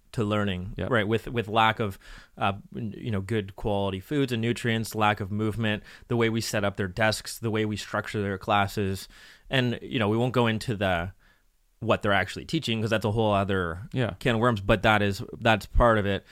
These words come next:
Speaker 2: But, like, the
Speaker 1: Um,
Speaker 2: environment is part of what they teach. If all you do is make real food available, it's pretty easy to talk about food when you're actually doing what you're supposed to be doing.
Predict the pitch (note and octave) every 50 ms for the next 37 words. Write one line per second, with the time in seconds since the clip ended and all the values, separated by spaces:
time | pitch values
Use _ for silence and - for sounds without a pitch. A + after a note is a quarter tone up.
0 | - - E3 F3+ E3+ C#3+ F3+ E3+ D3 A2+ A2+ B2+ D#3+ F3+ F#3+ F3+ - - A#2+ C3
1 | C#3+ B2 - - C3 A#2+ A#2 A2 G#2 A2 G#2 G#2 G#2 F#2+ - A2+ G2+ - - F#2
2 | F#2+ - - - - A2+ B2+ D#3 E3+ D3+ C#3 B2 A#2 B2+ B2+ A#2+ G2 F#2 F#2 F2+
3 | F#2+ G2+ G#2 G#2 G#2+ G2+ - - - F2+ G2 G#2+ A2+ A2 G#2+ - - A#2 A#2 G#2+
4 | G2 E2+ F#2+ A2 A#2 A2 F2+ E2+ F2 F#2+ - G2+ - - - F#3+ A3+ F3+ A2 A2
5 | C3+ D3 A#2 G#2+ F2 F#2 - - - A2 G#2+ - G#2 G#2 G2 - G#2 - - -
6 | C#3 C3 A2+ G#2 G2 G2 G#2 G#2 G2+ G2 G2+ G2+ G#2+ A#2 A#2 - - A#2+ A2 G2+
7 | E2+ E2+ E2 - _ _ _ _ _ - C3 C#3+ D3 C#3 A#2+ G#2+ F2+ G2+ F#2 -
8 | - G#2+ G2+ F#2 F#2+ F#2 F#2 G#2 B2+ A#2 F2 D#2